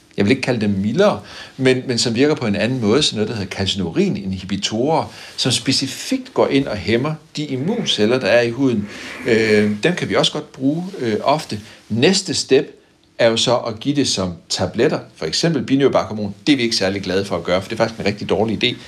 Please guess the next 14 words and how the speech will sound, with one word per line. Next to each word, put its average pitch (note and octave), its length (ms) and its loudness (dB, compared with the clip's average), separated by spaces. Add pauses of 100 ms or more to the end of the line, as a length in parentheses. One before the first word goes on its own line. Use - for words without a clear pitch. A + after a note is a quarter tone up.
(100)
i F#2+ 40 -4
hvert F#2+ 180 2
fald F#2 140 -6
i F2+ 40 -4
længere A#2 260 -4
tid - 160 -6
ad G#2+ 60 -4
gangen. G#2+ 260 -4 (340)
Men C#3 140 6
vi C#3 80 6
kan C3+ 140 4
bruge C#3 280 2 (100)
andre C#3+ 440 0
sådan C3+ 220 -2